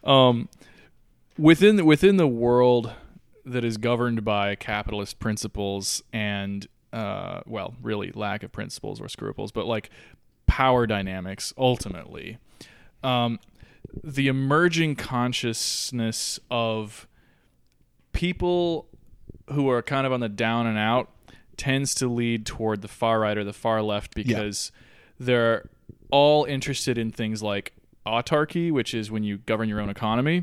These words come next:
Speaker 2: Mm-hmm.
Speaker 1: because you understand, at least implicitly, that capitalism is, um, kind of a mode of interference
Speaker 2: Yeah.
Speaker 1: with your own affairs.
Speaker 2: Right.
Speaker 1: And so you get fascists, communists, and anarchists,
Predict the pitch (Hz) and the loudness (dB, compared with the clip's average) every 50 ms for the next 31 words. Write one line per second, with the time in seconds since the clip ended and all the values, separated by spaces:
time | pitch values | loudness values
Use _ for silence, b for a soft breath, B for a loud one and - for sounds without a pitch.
0 | - - - 117 104 101 107 - 131 - 143 135 117 113 117 120 - 135 131 120 | -4 -6 -8 -8 -6 -4 -2 -4 -2 0 0 -2 0 -2 -4 -6 -4 -4 -4 -2
1 | 113 110 - - - - 139 131 131 131 127 127 117 - _ - 127 120 - 127 | -2 -2 -2 -2 -2 0 2 2 2 2 2 2 0 -2 _ -6 -6 -4 -2 -2
2 | 131 120 - - 113 104 101 - - 131 135 - - 147 - 151 160 165 160 131 | -4 -4 -4 -4 -6 -6 -4 -2 -2 -2 -2 -2 -2 -4 -2 0 0 0 0 0
3 | 123 - - - - 127 113 117 - 127 117 113 113 110 107 107 110 107 107 107 | -2 -4 -6 -6 -4 -2 -2 -2 -2 -2 -2 -2 0 -2 -2 -2 -4 -4 -4 -6
4 | - - 113 110 107 104 - - _ _ - - 110 107 107 104 - - - - | -6 -6 -6 -6 -6 -8 -10 -16 _ _ -8 -6 -6 -6 -6 -8 -12 -14 -14 -14
5 | 151 160 - - 214 196 147 120 117 117 113 117 120 123 123 120 110 104 98 - | -12 -8 -4 -2 0 0 0 0 0 0 2 4 4 4 4 4 2 2 0 -4
6 | - - _ - 135 120 - 107 - - - 127 113 98 90 - - - - - | -12 -14 _ -6 -6 -4 -4 -6 -8 -6 -4 -4 -2 -2 -4 -6 -6 -6 -6 -4
7 | - 120 120 107 95 - - - 135 139 127 - - 120 113 113 117 113 - - | 0 2 2 2 2 0 0 4 4 4 4 4 0 -8 -6 -4 -4 -4 -4 -4
8 | 127 117 110 104 98 - - - 104 92 62 50 - - - 110 101 90 - B | -4 -4 -4 -6 -8 -8 -6 -6 -6 -4 -6 -8 -10 -10 -10 -10 -10 -12 -14 B
9 | B B B B 127 120 - - 127 120 117 113 113 113 113 110 120 110 - - | B B B B -6 -4 -2 0 2 2 4 4 2 2 0 0 0 0 -2 -2
10 | - - 143 151 185 - - 208 208 - - - - - - - B B B B | 0 2 2 4 4 2 2 2 2 2 0 -4 -4 -6 -8 -8 B B B B
11 | B B B _ _ - - 139 131 135 135 135 127 120 - - - 127 120 123 | B B B _ _ -4 -2 0 0 0 0 -2 -2 -2 -4 -4 -2 0 0 2
12 | 131 135 123 117 - - 107 104 101 - - - - - - | 2 2 0 -2 -4 -6 -6 -6 -6 -6 -6 -6 -6 -8 -8